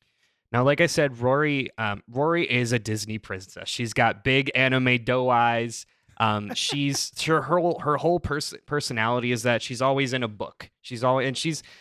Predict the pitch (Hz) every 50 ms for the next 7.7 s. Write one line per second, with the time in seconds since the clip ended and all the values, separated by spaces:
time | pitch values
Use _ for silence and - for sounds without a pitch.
0 | _ _ - 170 151 233 247 277 226 226 208 135 113 120 123 135 143 147 156 151
1 | 139 131 113 120 127 120 - - - _ _ _ _ _ - - 214 214 185 -
2 | - _ _ _ _ _ _ _ _ 220 269 339 - - - 147 156 139 127 120
3 | 131 160 - 214 180 180 190 190 190 - - 151 131 127 117 - - 131 143 -
4 | - 160 165 165 - _ - - - 139 139 127 - - 151 147 - - 139 135
5 | 131 - - _ _ _ - - - 175 180 - - 139 139 135 127 127 135 -
6 | 143 123 - 135 135 - - 120 120 110 117 127 135 - - - - - 120 117
7 | - - 123 139 151 185 160 - 113 98 92 95 -